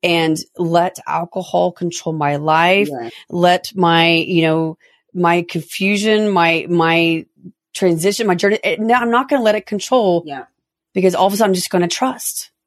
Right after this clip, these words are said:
Speaker 1: I'm gonna trust this is where God is leading me.
Speaker 2: And it's a choice.
Speaker 1: And I love it.
Speaker 2: Yeah.
Speaker 1: Yes.
Speaker 2: One of my coaches always says, "Staying stuck is a choice." And,
Speaker 1: Mm-hmm.
Speaker 2: and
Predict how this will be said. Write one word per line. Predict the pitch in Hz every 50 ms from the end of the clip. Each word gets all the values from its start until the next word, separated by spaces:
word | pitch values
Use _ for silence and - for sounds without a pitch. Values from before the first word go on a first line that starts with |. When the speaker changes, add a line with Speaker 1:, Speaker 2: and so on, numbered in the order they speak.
| _ _ _ _ _
Speaker 1:
I'm | - 180
gonna | 185 196 190 190
trust | 185 - - - 196 185 -
this | 196 185 175 -
is | 190 180
where | 180 180 170
God | 175 - 160 156 165 165
is | 160 160 156 - - _ _ _ _ _ _ _ _ -
leading | - 165 160 160 160 160 175 - - -
me. | - 64 - - - -
Speaker 2:
And | - 381
it's | 208 254 254 -
a | 330 262
choice. | - - 240 220 254 320 311 - - -
Speaker 1:
And | 165 156
I | - - 165 165 160 160
love | 160 165 165 160 160 165 160 156
it. | 160 - - - -
Speaker 2:
Yeah. | 156 175 190 202 196 185 180 175 -
Speaker 1:
Yes. | - 226 220 220 - - - - - - - - - - _ - - - _ -
Speaker 2:
One | 196 196
of | 190
my | 175 175
coaches | 175 - 175 165 165 165 151 135
always | - 143 143 139 143 143 -
says, | 147 139 139 139 139 -
"Staying | - 165 160 156 151 151
stuck | 151 - - 139 143 139 -
is | 147 127 135
a | 127
choice." | - - - 139 127 110 87 - - - - - - _ _ _ - - - _ _ -
And, | 180 185 185 175 175 175 170 170 -
Speaker 1:
Mm-hmm. | 185 175 175 170 160 190 208 233 220 190 170 165 156 151
Speaker 2:
and | 175 180 185